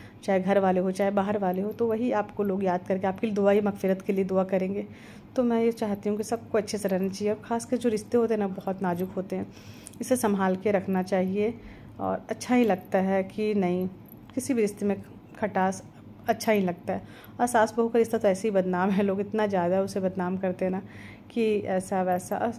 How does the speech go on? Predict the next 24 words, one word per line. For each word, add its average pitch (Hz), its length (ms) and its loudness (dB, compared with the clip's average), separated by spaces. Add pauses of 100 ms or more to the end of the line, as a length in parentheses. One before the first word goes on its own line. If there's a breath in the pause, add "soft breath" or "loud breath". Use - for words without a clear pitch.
(220)
हाँ, 220 260 -6
होता 247 280 6
भी 339 160 6
है, 190 380 2
मैं 196 140 2
ये 196 100 4
नहीं 285 100 6
बोलूँगी 202 360 4
कि 196 120 -4
नहीं 180 240 0
बहुत 180 280 -2
अच्छा, 202 300 -6 (640 loud breath)
लेकिन 254 240 4
मैं 254 80 4
चाहती 220 340 2
हूँ 220 40 6
अगर 214 120 6
समझदारी 190 520 0
हो 202 120 -2
ना, 202 80 0
तो 208 100 -2
इंसान 214 240 0
अच्छे 185 220 -4
से 185 220 -4